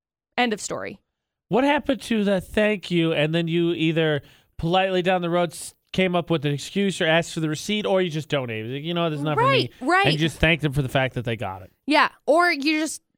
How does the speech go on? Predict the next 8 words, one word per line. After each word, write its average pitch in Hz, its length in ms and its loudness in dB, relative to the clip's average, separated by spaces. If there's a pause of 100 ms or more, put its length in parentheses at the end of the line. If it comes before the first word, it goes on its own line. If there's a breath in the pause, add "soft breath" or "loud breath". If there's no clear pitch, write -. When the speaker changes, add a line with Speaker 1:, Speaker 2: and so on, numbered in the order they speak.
Speaker 1:
sell 311 420 0
it 285 160 0
on 269 220 0
Facebook 254 440 -6
Classifieds 240 600 -2
or 208 60 -2
something, 175 580 -6
okay? 262 440 -2